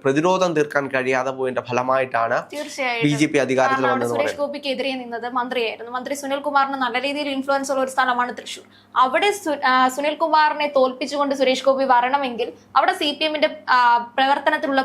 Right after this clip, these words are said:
Speaker 2: പരാജയം തന്നെയാണ് വ്യക്തമാവുന്നത്. കാരണം അതോടൊപ്പം മറ്റൊരു പരാമർശം കൂടി വയനാട് അവിടെ നടത്തിയിട്ടുണ്ടായിരുന്നു. അവിടെ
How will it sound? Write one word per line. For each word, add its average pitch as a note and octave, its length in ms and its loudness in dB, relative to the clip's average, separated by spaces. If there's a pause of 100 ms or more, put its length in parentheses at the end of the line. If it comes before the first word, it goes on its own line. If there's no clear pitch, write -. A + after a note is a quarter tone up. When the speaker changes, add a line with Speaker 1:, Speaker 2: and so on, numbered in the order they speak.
Speaker 2:
പരാജയം A#3+ 480 2
തന്നെയാണ് C4 440 2
വ്യക്തമാവുന്നത്. G#3+ 580 -2 (240)
കാരണം F4 220 4
അതോടൊപ്പം D4+ 480 2
മറ്റൊരു C#4 280 -2
പരാമർശം A3+ 540 0
കൂടി G#3+ 140 -2 (300)
വയനാട് A3+ 380 2 (460)
അവിടെ A#3+ 240 0
നടത്തിയിട്ടുണ്ടായിരുന്നു. A3 680 -10 (480)
അവിടെ E4+ 160 2